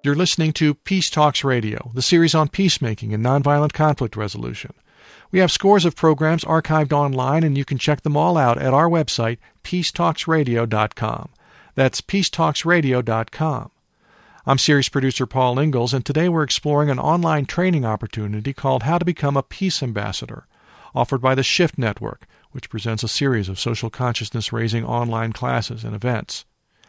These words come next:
James O'Dea is our guest. He facilitates the Peace Ambassador training. He's a former official with both Amnesty International and the Institute of Noetic Sciences, and author of books like Creative Stress and Cultivating Peace.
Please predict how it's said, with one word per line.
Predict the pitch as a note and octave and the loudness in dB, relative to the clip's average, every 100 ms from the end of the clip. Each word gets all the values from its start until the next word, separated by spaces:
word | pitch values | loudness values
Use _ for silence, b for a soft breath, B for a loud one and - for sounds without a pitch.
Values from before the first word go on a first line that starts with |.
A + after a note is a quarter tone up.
| b b b - | b b b -2
James | D#3 D#3 C#3 | 2 2 2
O'Dea | C3+ C#3 E3 | 2 2 2
is | C3+ A#2 | 2 2
our | A2+ | 0
guest. | A2 D3 C3+ - B - | 2 2 2 -2 B -2
He | E3 | 0
facilitates | D#3+ - F#3 E3+ - B2 - | 0 0 0 -2 0 -2 -2
the | - | -6
Peace | C3+ C3 C3+ | -4 -2 -2
Ambassador | A#2 A2 G#2+ A#2+ C3 | -2 -2 -2 -4 -6
training. | - E3+ C3+ A#2+ - b b b b b | -2 -2 -2 -6 -14 b b b b b
He's | D3+ B2+ | -4 -2
a | |
former | - C#3+ C#3 B2 | 0 0 2 0
official | A2 C#3 - B2+ | 0 -2 0 -2
with | A#2 | -2
both | A#2+ B2+ | 0 0
Amnesty | C3 C3 C3 - B2 | 0 -2 -2 -4 -6
International | A#2 A2+ B2 B2 - D3+ E3 | -4 -2 0 0 0 -2 -2
and | B2+ | -2
the | A#2+ | -2
Institute | A#2+ - - B2+ A#2 | -4 -6 -8 -6 -4
of | |
Noetic | A2+ A2 A2 A2 | -4 -2 -4 -4
Sciences, | - D3+ D3 - B2 B2+ B B B | 0 2 2 0 -4 -6 B B B
and | D3+ D3 | -4 -2
author | D3+ D#3 D#3+ | 2 2 2
of | D#3 C#3+ A#2+ | 0 0 2
books | D3+ - D3 | 2 2 0
like | C3+ - | 0 -2
Creative | - D#3+ D#3 C3 | -4 0 0 0
Stress | - - D3 A#2 - - B B | -2 -2 0 0 -2 -8 B B
and | E3 - | -2 2
Cultivating | F#3 E3+ D3+ C#3 C#3 C3+ | 2 2 2 2 0 -4
Peace. | - C3+ A2+ - - | -4 -6 -4 -8 -8